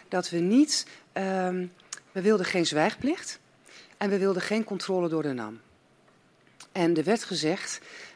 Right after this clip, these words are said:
eh, en dat was al na vijf en een half uur onderhandelen, we dachten ongeveer, en dat ging over de, het geld enzovoort, dachten we echt van, "Nou, we zijn eruit." En toen kwam, eh,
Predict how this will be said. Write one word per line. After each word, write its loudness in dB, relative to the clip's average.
eh, -8
en -4
dat -2
was 0
al -2
na -2
vijf 0
en -2
een -2
half -6
uur -6
onderhandelen, -4
we -6
dachten -2
ongeveer, -8
en -6
dat -10
ging -8
over -6
de, -4
het -14
geld -2
enzovoort, -4
dachten -4
we -6
echt -2
van, -4
"Nou, 2
we 2
zijn 0
eruit." -6
En -4
toen 0
kwam, 0
eh, -8